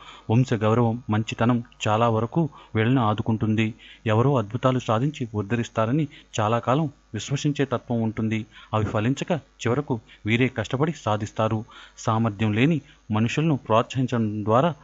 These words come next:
సమయానికి వాళ్ళు ఉపయోగపడకపోగా వీళ్ళకి అనవసరంగా టైము, శ్రమ వృధా అవుతాయని చెప్పవచ్చు. అన్య భాషలకు సంబంధించిన విషయాలు, విదేశీ వ్యవహారాలు వీళ్ళకు బాగా కలిసి వస్తాయి. ఎవరిని ఏ పనికి నియమించాలో బేరేజు వేయడంలో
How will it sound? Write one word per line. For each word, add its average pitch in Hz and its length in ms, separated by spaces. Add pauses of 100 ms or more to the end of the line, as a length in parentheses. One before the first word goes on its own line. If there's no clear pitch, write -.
(120)
సమయానికి 117 640 (160)
వాళ్ళు 120 360 (100)
ఉపయోగపడకపోగా 120 1000 (180)
వీళ్ళకి 117 280
అనవసరంగా 110 600 (140)
టైము, 113 400 (380)
శ్రమ 113 340 (340)
వృధా 110 180
అవుతాయని 113 420
చెప్పవచ్చు. 107 600 (340)
అన్య 113 220
భాషలకు 110 480
సంబంధించిన 110 560
విషయాలు, 127 480 (260)
విదేశీ 120 400
వ్యవహారాలు 123 560 (160)
వీళ్ళకు 110 280
బాగా 104 300
కలిసి 113 280
వస్తాయి. 110 480 (440)
ఎవరిని 113 520
ఏ 107 120
పనికి 139 300
నియమించాలో 113 580
బేరేజు 110 680
వేయడంలో 117 520